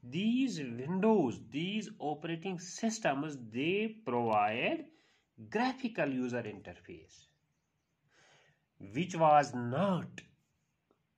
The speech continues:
with desktop operating system,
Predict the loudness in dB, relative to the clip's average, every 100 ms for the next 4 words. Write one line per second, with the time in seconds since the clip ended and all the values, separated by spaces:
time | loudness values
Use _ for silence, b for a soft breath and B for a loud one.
0 | _ _ _ _ _ _ _ _ _ _
1 | _ _ _ _ _ _ _ _ _ _
2 | _ _ _ _ _ _ _ _ -18 -10
3 | -2 0 -2 -12 -18 _ _ _ _ _
4 | _ -6 -2 0 0 -2 -2 0 2 0
5 | -6 _ -2 -2 -2 -4 -2 -6 -6 -10
6 | -8 -6 -6 -2 0 0 -2 -8